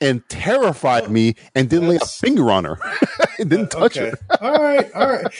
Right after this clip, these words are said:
Speaker 2: Hey, it's been a while since I've
Speaker 1: Oh,
Speaker 2: seen
Speaker 1: good. Go fuck, fuck
Speaker 2: No,
Speaker 1: that
Speaker 2: we are
Speaker 1: rabbit hole of Vincent D'Onofrio playing the Kingpin.
Speaker 2: Yeah. No, absolutely. Look, I,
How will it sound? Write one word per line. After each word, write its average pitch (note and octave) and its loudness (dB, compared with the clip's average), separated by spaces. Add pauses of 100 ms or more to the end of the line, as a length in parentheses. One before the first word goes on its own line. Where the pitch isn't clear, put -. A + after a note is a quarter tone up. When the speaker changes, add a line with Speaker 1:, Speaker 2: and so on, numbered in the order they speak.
(140)
Speaker 2:
Hey, A#3+ -2
it's A3+ -2
been G3+ 0
a G3 0
while C#3+ 0
since C#3 -8
I've C#3 0
Speaker 1:
Oh, D#3 4
Speaker 2:
seen C#3 -2
Speaker 1:
good. A#2 -2
Go A3 0 (480)
fuck, C4 0 (100)
fuck C#4+ 0
Speaker 2:
No, D#4+ -6
Speaker 1:
that C4 2
Speaker 2:
we B3 0
are A3+ 4 (140)
Speaker 1:
rabbit D#3 2
hole B2 4
of A2 4
Vincent F3+ 0
D'Onofrio C#3 2
playing A2+ 2
the F#2+ 2
Kingpin. F2+ 0
Speaker 2:
Yeah. D#3 0 (360)
No, A3 2
absolutely. C#4+ 0 (260)
Look, A3+ 0 (460)
I, A#3 0